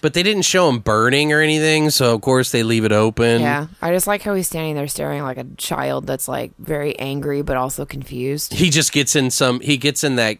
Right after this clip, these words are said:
Speaker 1: that shutter. There you go, dude.
Speaker 2: Yeah.
Speaker 1: But wouldn't he run out of air because of the fire? Because she has that gun rack in there,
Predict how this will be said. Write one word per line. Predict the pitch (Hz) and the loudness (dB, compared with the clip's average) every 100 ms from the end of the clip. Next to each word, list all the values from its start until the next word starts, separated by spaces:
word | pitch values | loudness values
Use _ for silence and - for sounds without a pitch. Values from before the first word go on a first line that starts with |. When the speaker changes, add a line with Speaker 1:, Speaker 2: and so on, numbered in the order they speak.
| - | -10
Speaker 1:
that | 117 120 107 | -2 -2 0
shutter. | - 147 180 131 98 - | -2 0 2 2 -2 -6
There | - 113 | -4 -2
you | 113 120 | 0 2
go, | 135 165 143 | 2 4 2
dude. | 110 110 110 131 151 - - - | 2 0 0 -2 -10 -18 -20 -14
Speaker 2:
Yeah. | - 143 156 - _ - | -2 0 0 -6 _ 0
Speaker 1:
But | 151 | 2
wouldn't | 175 | 4
he | 190 | 2
run | 160 170 | 4 4
out | 151 | 4
of | 123 | 2
air | 110 107 123 190 - _ | 2 0 2 0 -4 _
because | 123 117 | -6 -4
of | 110 | -6
the | |
fire? | - 101 104 139 190 - _ | -2 0 2 2 -2 -6 _
Because | 151 170 | -2 0
she | 160 190 | 0 2
has | 175 202 185 | 2 0 2
that | 143 | -2
gun | 113 143 202 | 0 0 2
rack | 131 98 98 - | 2 2 0 -2
in | 107 | -2
there, | 101 98 101 104 | 0 0 0 -4